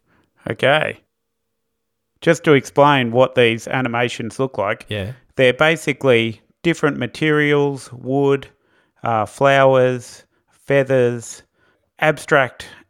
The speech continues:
Speaker 1: animations that move to the music.
Speaker 2: Mm.
Speaker 1: It's high-end, creative three D and effects.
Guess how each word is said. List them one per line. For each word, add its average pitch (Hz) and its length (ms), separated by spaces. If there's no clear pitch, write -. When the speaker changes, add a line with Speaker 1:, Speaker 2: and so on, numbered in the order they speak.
Speaker 1:
animations 120 840
that 113 180
move 123 320
to 131 100
the 113 100
music. 113 600
Speaker 2:
Mm. 101 280
Speaker 1:
It's - 160
high-end, 135 800
creative 123 440
three 123 260
D 117 200
and 110 100
effects. - 640